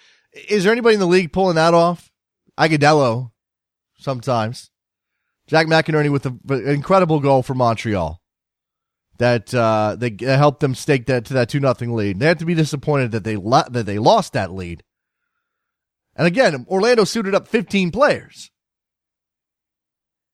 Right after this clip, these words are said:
It is Pedro Ribeiro. See, I had that right. Shane says, "I think it was super cold in Chicago, twenty-three mile winds and forty degrees." Okay, that's a good po-, uh, the weather has an impact,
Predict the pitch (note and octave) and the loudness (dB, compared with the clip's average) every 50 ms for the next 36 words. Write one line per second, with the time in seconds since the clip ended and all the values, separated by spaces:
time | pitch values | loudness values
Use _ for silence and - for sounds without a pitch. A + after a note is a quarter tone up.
0 | _ _ _ _ _ _ _ _ _ _ - B2+ C#3 C#3+ - - D3+ C3 B2 G#2+ | _ _ _ _ _ _ _ _ _ _ -4 -2 -2 -2 0 0 0 0 0 0
1 | A2+ G#2+ G2+ F2 G2 F2 D#2+ D2+ C#2+ _ _ _ _ _ _ _ _ _ _ _ | -2 -4 -4 -4 -6 -6 -8 -8 -12 _ _ _ _ _ _ _ _ _ _ _
2 | _ _ _ _ _ _ _ _ _ _ _ _ - - D#3 D#3+ D#3+ E3 D#3+ C#3+ | _ _ _ _ _ _ _ _ _ _ _ _ -10 -2 0 2 2 2 2 0
3 | C3 G2 E2+ E2+ E2 D#2 G2 - _ _ _ _ _ _ _ _ _ _ _ _ | -2 -2 -2 -4 -6 -8 -8 -10 _ _ _ _ _ _ _ _ _ _ _ _
4 | _ _ _ _ _ _ _ _ _ _ _ _ _ _ _ _ _ _ _ _ | _ _ _ _ _ _ _ _ _ _ _ _ _ _ _ _ _ _ _ _
5 | _ _ _ _ _ _ _ _ _ _ _ _ - - F3+ F#3+ F#3+ D#3+ - F#3+ | _ _ _ _ _ _ _ _ _ _ _ _ -6 0 0 2 2 2 2 0
6 | F3+ D#3 E3 D3+ F#3+ G3+ G3+ F3+ E3 - - F#3 E3+ F3+ D3 F3 F3+ F3+ D#3+ - | 2 2 2 0 0 0 2 0 0 0 -2 -2 -2 -2 0 0 0 0 0 -4
7 | - C#3 E3 D#3+ D#3 D3+ D3+ D3 - E3 F3 E3 D3+ E3 D#3+ D#3 D3+ D3 C#3+ C#3+ | -4 0 2 4 4 4 2 0 0 -2 -4 -2 -2 -2 2 4 6 6 6 6
8 | C#3 C3+ C#3 C#3 C3+ C3+ C3+ A#2+ - G#2+ B2 A#2 A2+ - - C#3 C#3 C3+ B2+ B2 | 4 2 0 0 0 -2 -4 -6 -8 -8 -8 -8 -8 -8 -4 -2 -2 -2 -2 -4
9 | A2+ G#2 A2 F#2 E2+ - - E3+ F#3+ - C3 F#2 - _ _ - E3 - - - | -6 -8 -8 -8 -8 -6 -4 -4 -2 -2 -4 -6 -6 _ _ -16 -14 -6 -4 -4
10 | G#3+ F3 G3+ F#3+ G3 G#3 F#3 D#3+ F#3 E3 C#3 E3+ F#3 G3+ G#3+ A3 D4 D#4 D4+ C4 | -4 -2 -4 0 0 0 0 0 -4 -6 -6 -4 0 0 2 4 4 4 4 4
11 | A3+ G3 F3 F3+ D#3 D#3 D#3+ E3+ C#3+ B2 C#3 A#2 F2+ F2+ _ _ - | 2 2 2 0 0 0 -2 -2 -2 0 -2 -4 -4 -6 _ _ -20